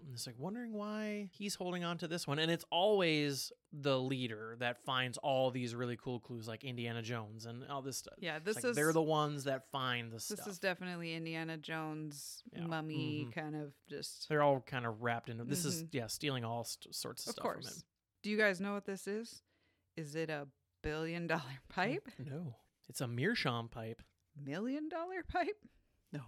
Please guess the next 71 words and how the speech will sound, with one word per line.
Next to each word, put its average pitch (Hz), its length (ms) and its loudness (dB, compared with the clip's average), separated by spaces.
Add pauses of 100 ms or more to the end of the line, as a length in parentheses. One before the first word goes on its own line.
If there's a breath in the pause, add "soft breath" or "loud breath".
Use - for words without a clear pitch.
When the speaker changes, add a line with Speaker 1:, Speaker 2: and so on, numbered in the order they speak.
Speaker 1:
It's - 200 -12
a - 20 -20
clue. 147 280 -12
Speaker 2:
It's - 180 -6
a - 40 -10
clue. 143 280 -8 (380)
Speaker 1:
That 240 120 2
thing's 269 200 2
gotta 214 160 8
be 170 100 6
worth 156 180 4
some 139 260 4
money. 110 380 -2 (240)
I 156 60 -2
mean, 135 240 4
if 123 100 -2
it's 151 160 2
Speaker 2:
Oh, 170 40 -4
I 156 60 -4
would 151 80 2
Speaker 1:
that 131 200 8
old, 127 300 6
Speaker 2:
imagine. 156 60 0
Speaker 1:
like, 113 180 -2 (100)
Speaker 2:
And - 80 -18
Speaker 1:
and 220 80 4
Speaker 2:
is 208 80 4
Speaker 1:
the 247 80 4
Speaker 2:
it, - 60 4
like, 220 120 2
Speaker 1:
carbon 123 200 4
Speaker 2:
ivory, 330 520 0
or 180 300 -2 (220)
what 180 180 -4
is 262 140 -2
it 240 140 -2
made 170 260 -4
out - 160 -2
of? - 140 -14 (200)
Speaker 1:
Soapstone, - 720 -2
I 180 60 -2
believe, 190 240 2
is 175 140 -2
what 165 120 4
Speaker 2:
Oh, 185 40 6
Speaker 1:
I 180 60 6
Speaker 2:
is 185 120 2
that 151 140 -2
what 147 100 -4
he 139 80 -6
said? 156 420 -10
Speaker 1:
Uh, 160 120 2
well, 151 200 12
no, 151 220 10
I 139 140 10
looked 139 260 6
it 120 80 0
up. 107 180 0
I 120 60 2
looked 123 220 2
Speaker 2:
Okay. 131 60 2
Speaker 1:
up 123 120 -4
what 127 140 -4
a 123 60 -6
meerschaum 117 520 -6
pipe 123 300 -10
was. - 140 -10
Speaker 2:
I 190 80 4
just 185 160 -2
Speaker 1:
And 170 100 4
Speaker 2:
thought - 0 -